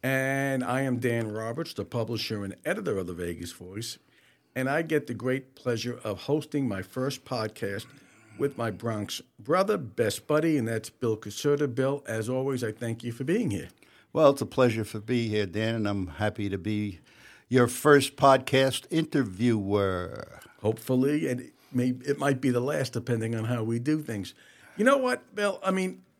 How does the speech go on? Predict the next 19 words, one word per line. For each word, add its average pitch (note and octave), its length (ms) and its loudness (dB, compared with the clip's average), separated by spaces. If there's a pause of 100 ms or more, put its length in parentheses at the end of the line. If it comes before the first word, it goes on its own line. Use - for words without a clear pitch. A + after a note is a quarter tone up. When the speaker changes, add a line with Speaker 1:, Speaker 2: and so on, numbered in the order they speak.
Speaker 1:
you G#3 240 2
have F3 140 6
been D#3+ 200 2
with D#3 160 4
us, D3 280 2 (180)
well, A#2+ 180 2
with G#2+ 180 -2
me D#3 180 2
for A#2+ 160 -6
at G#2+ 80 -4
least B2 220 -4
eight, B2 240 0
nine A#2 260 -2
years B2 320 0
now. F#2+ 260 -8
Speaker 2:
Right. G2 380 -4 (260)
Speaker 1:
You F#3+ 120 -8
know, G3+ 180 -8 (160)
I, E3+ 120 2